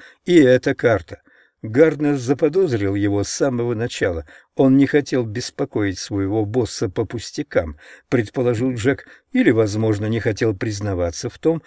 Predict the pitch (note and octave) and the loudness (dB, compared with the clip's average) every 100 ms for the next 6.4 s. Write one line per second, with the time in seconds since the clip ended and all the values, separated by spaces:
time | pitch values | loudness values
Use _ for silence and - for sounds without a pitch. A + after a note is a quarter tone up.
0 | - _ - - C#3+ D3 C#3+ C3+ B2+ B2 | -16 _ -2 2 4 4 2 2 0 -2
1 | A#2 B2 C3+ C3 C#3 B2 B2 C#3 A#2 A#2+ | -2 0 0 0 0 -2 -2 -4 -4 -4
2 | A#2+ - C3+ - A#2 A#2 A2 A2 A2+ A#2+ | -4 -4 -6 -4 0 2 2 2 0 0
3 | F#2+ A2+ - A#2 - - _ _ B2 B2+ | 0 0 0 -4 -8 -20 _ _ 2 6
4 | C#3+ D3 D3 D3+ C3+ E3 - A#2+ B2 A#2 | 6 4 2 0 0 -4 -4 -2 -2 -4
5 | C3+ - A2 - A#2 A#2+ - A#2+ F#2+ F#2+ | -6 -6 -6 -6 -6 -6 -4 -4 0 0
6 | A2 A#2 G2+ F2 | 0 0 0 -2